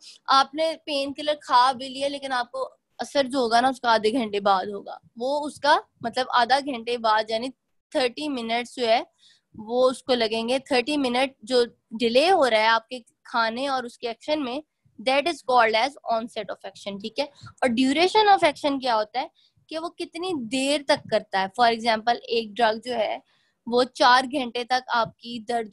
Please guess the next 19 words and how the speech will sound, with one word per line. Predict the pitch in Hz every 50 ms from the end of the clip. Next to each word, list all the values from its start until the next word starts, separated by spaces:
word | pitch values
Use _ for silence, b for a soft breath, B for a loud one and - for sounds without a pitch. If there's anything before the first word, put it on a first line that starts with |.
| - _
को | - 226 220
जो | 226 233 233
है | 254 233 214 208
ना | 220 233
वो | 233 226 220 214 214 214
control | 214 - 226 226 220 - 208 202 202 196 196
रखती | 190 - _ -
है, | 196
तो | 196 220
उसको | 220 - _ 226
कहेंगे | 214 214 208 208 208 214 220
चार | - - 220 208 208 214
घंटे | 208 269 233 208 196 202 202
जो | 196 202
इसका | 202 190 - - 208
duration | 196 196 196 190 190 190 - -
of | 202 196 190
action | - 180 - _ - -
है। | - _ _